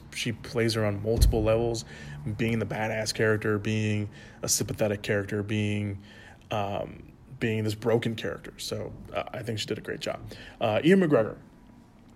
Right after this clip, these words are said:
looked like he was having the time of his life <laughs> playing, uh, Roman, um, uh, Sionis, A K A Black Mask,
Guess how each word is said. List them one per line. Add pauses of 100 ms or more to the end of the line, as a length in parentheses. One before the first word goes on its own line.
(300)
looked
like
he
was
having
the
time
of
his
life
<laughs>
playing, (400)
uh,
Roman, (260)
um, (680)
uh,
Sionis,
A
K
A
Black
Mask,